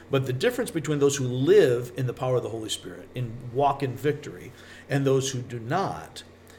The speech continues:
is not that one has more or less of the Holy Spirit. Every Christian has, if you have Christ, you have all of the Holy Spirit. The question is, does the Holy Spirit have all of you?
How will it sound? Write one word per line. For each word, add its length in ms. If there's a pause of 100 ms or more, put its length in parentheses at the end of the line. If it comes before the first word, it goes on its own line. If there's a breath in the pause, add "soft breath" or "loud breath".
is 160
not 420
that 340
one 240
has 480
more 320
or 220
less 320
of 120
the 80
Holy 200
Spirit. 420 (340)
Every 360
Christian 520 (520)
has, 420 (260)
if 180
you 120
have 200
Christ, 380 (180 loud breath)
you 160
have 200 (100)
all 260
of 140
the 60
Holy 220
Spirit. 380 (260 loud breath)
The 60
question 460
is, 140
does 240
the 80
Holy 240
Spirit 280
have 280
all 280
of 120
you? 280